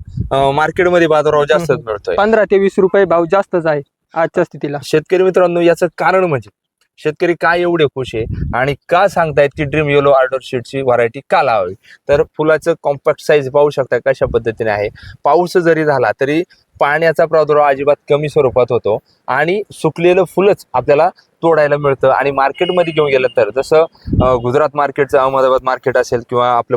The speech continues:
Speaker 1: पुण्याचं, अ, गुलटेकडी मार्केट असेल, याला इतर व्हरायट्यांपेक्षा ड्रीम येलोलाच मिनिमम दहा ते पंधरा रुपये किलोला बाजारभाव हा जास्तच प्रतीने मिळालेला दिसून आलेला आहे.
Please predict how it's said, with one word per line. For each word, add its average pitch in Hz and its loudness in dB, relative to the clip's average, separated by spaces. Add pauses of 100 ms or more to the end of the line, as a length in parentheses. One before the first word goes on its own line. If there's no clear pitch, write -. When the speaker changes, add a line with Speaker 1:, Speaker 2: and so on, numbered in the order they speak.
Speaker 1:
पुण्याचं, 123 2 (220)
अ, 113 0
गुलटेकडी 117 -2
मार्केट 110 -4
असेल, 104 -2 (360)
याला 147 0 (280)
इतर 170 0
व्हरायट्यांपेक्षा 156 0
ड्रीम 143 0
येलोलाच 135 2 (260)
मिनिमम 202 2
दहा 156 2
ते 196 0
पंधरा 170 0
रुपये 170 0
किलोला 147 2
बाजारभाव 139 2
हा 139 0 (380)
जास्तच 175 0
प्रतीने 139 -4
मिळालेला 123 2 (340)
दिसून 135 -2
आलेला 104 0
आहे. - -6